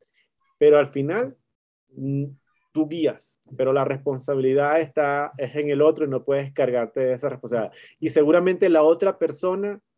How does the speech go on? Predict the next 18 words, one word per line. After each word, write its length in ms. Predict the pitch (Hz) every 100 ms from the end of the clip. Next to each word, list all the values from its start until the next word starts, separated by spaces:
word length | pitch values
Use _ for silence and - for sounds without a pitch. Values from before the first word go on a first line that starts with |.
| _
tiene 280 | 160 190 208
los 140 | 220
recursos, 540 | 165 151 160 147 - 120
ya 100 | 139
lleva 300 | 160 175 175
todo 260 | 185 185 185
adentro 460 | 190 196 190 202
para 300 | - 143 139
poder 480 | 131 123 127 131 131
lograr 420 | 156 147 139 123
lo 120 | 139 147
que 100 | 131
se 140 | 139
proponga. 540 | 117 110 117 95 92 _ _ _ _ _
Y 160 | 151
en 140 | 156 156
ese 260 | 185 240
camino, 560 | 233 175 185 208 247